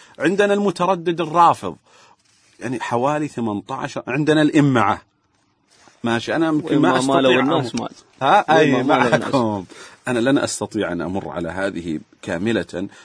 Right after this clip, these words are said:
Speaker 1: لأنها موجودة في موقعي
Speaker 2: هذه
Speaker 1: الشخصي.
Speaker 2: تصنيفاتها طبعًا دبابات وغيرها، م-،
Speaker 1: تصنيفات
Speaker 2: تصنيفات
Speaker 1: الناس
Speaker 2: لل-، للشخصيات.
Speaker 1: التفكيرية.
Speaker 2: حلو.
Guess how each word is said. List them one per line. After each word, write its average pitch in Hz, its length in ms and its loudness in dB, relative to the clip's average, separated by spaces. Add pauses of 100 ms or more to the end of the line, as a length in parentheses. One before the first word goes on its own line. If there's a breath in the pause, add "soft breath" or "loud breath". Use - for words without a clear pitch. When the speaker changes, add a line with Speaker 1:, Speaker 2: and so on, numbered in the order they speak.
(160 loud breath)
Speaker 1:
لأنها 104 320 0
موجودة 95 400 -4
في 82 160 -10
موقعي 80 400 -6
Speaker 2:
هذه 165 160 8
Speaker 1:
الشخصي. 170 160 6
Speaker 2:
تصنيفاتها 151 480 4
طبعًا 104 460 0
دبابات 104 680 0
وغيرها، 104 420 2
م-، 104 240 -4
Speaker 1:
تصنيفات 156 480 2
Speaker 2:
تصنيفات 156 180 4
Speaker 1:
الناس - 180 2
Speaker 2:
لل-، 151 100 6
للشخصيات. 151 640 4
Speaker 1:
التفكيرية. 117 260 -2
Speaker 2:
حلو. - 20 -8